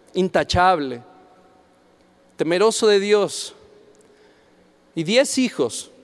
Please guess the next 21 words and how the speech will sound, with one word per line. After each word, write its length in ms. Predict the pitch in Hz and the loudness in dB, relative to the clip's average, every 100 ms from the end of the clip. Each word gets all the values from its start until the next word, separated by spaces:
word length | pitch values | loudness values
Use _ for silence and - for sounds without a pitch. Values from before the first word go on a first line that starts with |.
| _ _ | _ _
fiesteros. 840 | - 156 135 - 165 123 101 - - _ _ _ _ _ _ _ _ _ _ - - _ _ _ _ _ _ _ _ _ _ _ _ - | -10 -4 -4 -2 -2 -2 -8 -16 -20 _ _ _ _ _ _ _ _ _ _ -20 -20 _ _ _ _ _ _ _ _ _ _ _ _ -8
Y 200 | 143 196 | 0 2
él 360 | 226 233 220 - - - - | 4 2 -4 -16 -20 -20 -14
decía, 400 | 151 160 - 180 | -4 -4 2 2
"Bueno, 420 | 160 196 214 208 - - - _ - | 2 0 0 -2 -6 -20 -20 _ -6
no 200 | 160 202 | -2 0
sé 260 | - 233 226 | 2 0 0
si 220 | - 190 | 2 4
hayan 380 | 208 214 202 185 | 4 2 0 2
blasfemado, 760 | 170 - 156 160 180 220 233 | 0 0 -2 0 2 2 2
no 140 | 226 | 2
sé 160 | 220 214 | 0 -2
si 180 | - 196 | 2 4
hayan 280 | 196 196 196 | 4 2 0
pecado, 640 | 170 - 185 208 233 240 - - - - - - | -2 4 6 6 6 2 -4 -20 -20 -20 -20 -2
pero 240 | 208 214 202 | 4 4 4
por 200 | 208 202 | 2 4
si 140 | 196 | 4
acaso, 640 | 170 180 220 190 160 170 185 - - - - | 4 4 2 2 -2 -2 -6 -14 -20 -20 -4
a 120 | 143 | -2
diario, 600 | 131 147 143 113 110 139 | 0 2 2 2 0 -2